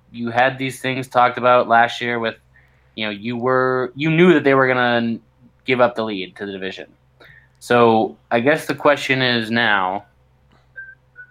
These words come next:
do you think it's easier to be chasing in the position you are now or having the lead with the red hot Braves staring you in the face as you were last year? What do you think,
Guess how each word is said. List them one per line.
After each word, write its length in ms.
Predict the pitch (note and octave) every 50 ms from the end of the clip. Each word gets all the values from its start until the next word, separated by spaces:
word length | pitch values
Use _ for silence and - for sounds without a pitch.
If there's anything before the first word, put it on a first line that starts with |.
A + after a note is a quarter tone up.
| _ _ -
do 100 | B2 A#2+
you 220 | A#2+ B2 B2+ C3
think 200 | B2+ C3+ C3 A#2+
it's 180 | C3 B2+ B2 - -
easier 360 | C#3 C3+ C3 A#2 B2 B2+ A#2+
to 80 | A#2+ A2+
be 160 | A2+ A2 G#2
chasing 800 | G#2+ - - A#2+ B2 C#3 C#3+ C#3+ - F#3+ F#3+ G3 G3+ G#3 G3+ - _ _ _ _ _ _ _ _ _ _ _ _ _ _ _ _ _ _ _ _ _ _ _ _ _ _ _ _ _
in 120 | - C3+ C3+
the 60 | C3+
position 340 | B2 A#2+ B2+ C3+ C3 C3 C#3
you 80 | C3+ C3
are 80 | B2+
now 480 | A#2+ A#2+ A#2 A#2 B2 D3 E3+ G3 - - -
or 160 | B2+ B2 A#2+
having 380 | A#2 - B2+ B2+ B2 B2 B2 B2
the 100 | A#2+ A#2+
lead 320 | A#2+ B2+ A#2+ A#2 A#2 A2+
with 200 | A2+ A#2 A2+ A2
the 100 | A2 G#2
red 220 | G2+ A2+ A2+ A#2
hot 280 | A2+ A2+ A2+ A2+ G#2+ -
Braves 360 | - A2 A2 A2 G#2+ G#2 -
staring 260 | - - A2+ A2 A2
you 60 | G#2+ G#2+
in 60 | G#2
the 60 | G2+
face 400 | - - G#2+ G#2+ G2+ G2+ - -
as 120 | G2+ G2
you 60 | G2+ G2+
were 100 | G2+ F#2+
last 340 | G2 F#2+ F#2 G2 - -
year? 140 | - D#2 E2
What 120 | G2 A2 B2
do 60 | C3
you 60 | B2+
think, 320 | - C3+ C3+ B2 - -